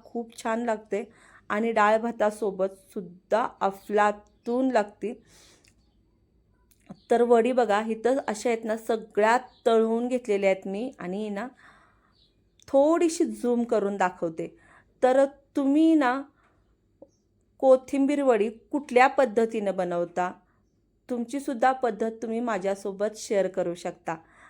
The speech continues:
आणि ना, हा व्हिडिओ ना तुम्ही जास्तीत जास्त लोकांना शेअर करा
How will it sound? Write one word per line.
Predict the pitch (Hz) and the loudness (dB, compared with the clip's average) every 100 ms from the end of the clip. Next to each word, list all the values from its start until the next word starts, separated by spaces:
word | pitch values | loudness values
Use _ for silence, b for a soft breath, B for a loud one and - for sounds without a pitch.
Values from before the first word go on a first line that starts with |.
| b | b
आणि | 196 214 240 | -4 -2 0
ना, | 226 220 - b b b b b _ _ _ _ - | -2 -6 -12 b b b b b _ _ _ _ 0
हा | 220 247 | 4 6
व्हिडिओ | 262 240 233 | 8 8 8
ना | 226 | 4
तुम्ही | 214 208 202 | -2 -4 -4
जास्तीत | 208 220 214 - 247 220 | 4 6 6 -2 -6 2
जास्त | 233 220 - | 2 2 0
लोकांना | 240 214 208 196 | 0 2 0 -2
शेअर | 196 196 185 | 0 0 2
करा | 190 180 | 2 0